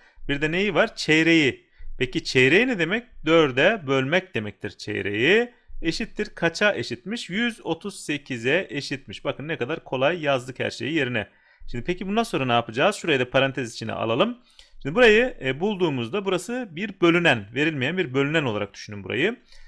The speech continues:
Şimdi kaça bölmüşüz? Dörde. Bu bölüm, pardon bölen. Yüz otuz sekiz ise bölüm. Şimdi biz burada, e, verilmeyen bölüneni nasıl buluyorduk? Bölüm ile böleni çarparsak verilmeyen bölüneni bulabiliriz. O zaman yüz otuz sekiz ile dördü çarpalım öncelikle.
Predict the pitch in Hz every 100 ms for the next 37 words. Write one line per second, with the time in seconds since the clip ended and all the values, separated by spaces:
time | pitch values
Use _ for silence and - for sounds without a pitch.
0 | - - 131 143 - - 196 247 226 202
1 | 196 220 180 160 156 139 107 98 _ 143
2 | 190 127 127 113 143 240 - - _ 127
3 | 113 110 107 120 113 175 233 - _ -
4 | 139 214 - - 226 233 202 - 226 170
5 | 165 104 85 _ _ _ - - 139 160
6 | 247 254 208 156 220 302 - - - 117
7 | 127 226 269 240 160 156 151 151 220 233
8 | 127 117 139 262 - - - 117 120 165
9 | 254 240 131 107 104 101 - 143 180 175
10 | 135 185 165 - 113 - 220 143 214 208
11 | 135 113 135 151 120 202 202 196 151 98
12 | - - _ 147 131 123 202 233 202 220
13 | 220 208 226 208 202 139 127 175 135 202
14 | - 170 - 151 135 110 104 101 92 113
15 | 143 226